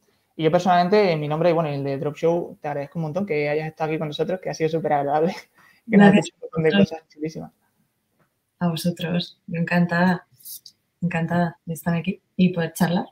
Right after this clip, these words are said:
Speaker 2: Una pena que no estemos en persona y nos podemos,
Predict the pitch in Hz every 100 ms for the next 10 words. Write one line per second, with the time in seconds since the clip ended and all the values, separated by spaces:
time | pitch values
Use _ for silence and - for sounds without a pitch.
0 | _ _ - - - _ 202 208 196 208
1 | 208 202 196 196 196 196 190 185 180 214
2 | 220 208 196 196 190 185 185 180